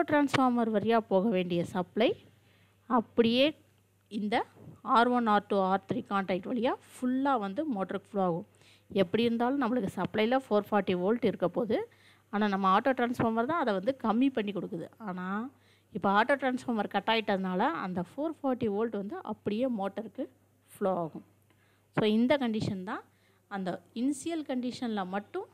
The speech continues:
நாம ஆட்டோ டிரான்ஸ்ஃபார்மர் யூஸ் பண்ணி டேப்பிங்ஸ் எடுத்துக்கிறோம். கம்மியான வோல்டேஜை வந்து ப்ரொவைட் பண்றோம் நம்ம மோட்டாருக்கு. And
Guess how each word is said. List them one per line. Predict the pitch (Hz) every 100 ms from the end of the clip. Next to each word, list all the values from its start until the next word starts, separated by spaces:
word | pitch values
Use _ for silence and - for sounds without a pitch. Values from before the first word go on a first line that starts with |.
| _ _
நாம | 196 190 180 196
ஆட்டோ | 233 226
டிரான்ஸ்ஃபார்மர் | 208 196 - 185 185 202
யூஸ் | 208 -
பண்ணி | 196 269 262
டேப்பிங்ஸ் | 202 190 208 208
எடுத்துக்கிறோம். | 190 170 180 196 277 392 _ _ _ _ -
கம்மியான | 202 202 208 208 185
வோல்டேஜை | 190 202 196 208
வந்து | 202 262 480 - _ _ _ -
ப்ரொவைட் | 196 190 190
பண்றோம் | 190 180 277
நம்ம | 349 202 185 185
மோட்டாருக்கு. | 185 180 175 262 415 _ _ _ _ _ -
And | 208 196 175